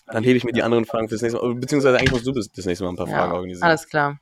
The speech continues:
Speaker 2: Das
Speaker 1: Okay.
Speaker 2: mache ich. Das
Speaker 1: Was
Speaker 2: krieg
Speaker 1: machst du
Speaker 2: ich
Speaker 1: jetzt heute noch?
Speaker 2: hin. Ähm, ich fahre jetzt gleich mit meiner Freundin Marie nach Köln und dann gehe ich essen.
Speaker 1: Ganz liebe
Speaker 2: Mit
Speaker 1: Freunde
Speaker 2: meinen
Speaker 1: an
Speaker 2: anderen
Speaker 1: deine,
Speaker 2: Freunden.
Speaker 1: an deine,
Speaker 2: Ganz
Speaker 1: ganz
Speaker 2: liebe
Speaker 1: liebe Freunde.
Speaker 2: Freude.
Speaker 1: Äh, ganz liebe Grüße an, an die Marie.
Speaker 2: Ja, die richte ich da aus.
Speaker 1: Kannst du ruhig auch ein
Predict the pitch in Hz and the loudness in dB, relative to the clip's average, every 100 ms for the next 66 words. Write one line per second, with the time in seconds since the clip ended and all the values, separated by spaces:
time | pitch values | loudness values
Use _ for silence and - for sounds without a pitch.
0 | _ - 139 - - 143 139 139 - - | _ -12 -8 -4 -2 -2 -6 -10 -12 -6
1 | 147 117 147 135 135 131 139 _ _ _ | 0 2 2 -2 -2 -4 -10 _ _ _
2 | - - _ _ - 196 202 196 196 202 | -20 -20 _ _ 2 6 6 4 0 -2
3 | 196 - 180 - 220 214 196 - 190 180 | -4 -8 -6 2 2 2 -4 -2 4 4
4 | 190 202 - _ _ _ _ _ 185 175 | 4 -2 -12 _ _ _ _ _ -8 0
5 | 185 170 170 143 180 175 170 170 190 170 | 2 2 0 0 2 2 2 2 2 2
6 | - 190 180 185 196 _ _ - 165 156 | 2 4 4 2 -2 _ _ 0 2 2
7 | 156 - - - - - - 98 101 95 | 0 -2 -4 -6 -12 -6 -2 -2 0 0
8 | 98 95 95 98 - 147 - - 92 92 | 0 -2 -2 -4 -4 -8 -8 -8 -8 -8
9 | 92 104 - 180 175 170 160 - 151 151 | -12 -16 -8 -4 2 2 2 2 4 6
10 | 156 160 160 _ - 95 98 - 98 95 | 6 4 -2 _ -4 -2 -2 -2 -2 -2
11 | 92 - 101 - 87 87 - 92 90 90 | -4 -6 -8 -4 -6 -8 -8 -8 -6 -8
12 | 95 - _ 202 165 160 165 - 160 156 | -10 -14 _ 2 2 0 -2 -6 -2 2
13 | 143 156 175 - 98 98 95 92 95 | 4 4 0 -2 -2 0 -2 -2 -6